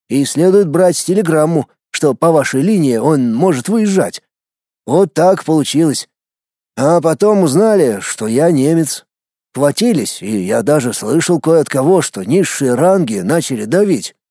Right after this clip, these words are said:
а сверху говорят: "Вы проспали, теперь сами разбирайтесь". Так что в этом плане мне повезло. Понятно всё.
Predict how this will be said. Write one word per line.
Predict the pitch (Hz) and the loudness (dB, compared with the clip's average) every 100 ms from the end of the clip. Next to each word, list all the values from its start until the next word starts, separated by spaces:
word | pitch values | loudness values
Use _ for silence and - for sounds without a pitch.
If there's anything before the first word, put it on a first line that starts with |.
| - | -8
а | 120 | -6
сверху | - 196 151 143 | 0 0 0 -2
говорят: | 165 196 160 _ _ _ | 0 2 0 _ _ _
"Вы | - 135 180 | -4 2 2
проспали, | 165 175 165 - 190 165 95 - - | 2 0 0 2 2 2 -2 -12 -14
теперь | - 170 | -2 -2
сами | 131 175 202 170 | 0 2 2 2
разбирайтесь". | 139 135 127 110 120 185 - - _ _ _ _ - | 0 0 -2 0 0 -2 -8 -12 _ _ _ _ -4
Так | 143 | -4
что | - 156 | -2 0
в | |
этом | 160 143 120 | 0 -2 0
плане | 175 147 | 0 0
мне | 123 131 | 0 -2
повезло. | 131 143 190 151 - _ _ _ _ _ _ _ - | -2 -2 -2 -2 -4 _ _ _ _ _ _ _ -10
Понятно | 113 123 139 131 - 104 | -4 -2 0 -2 -2 -6
всё. | - 80 55 | -4 -8 -10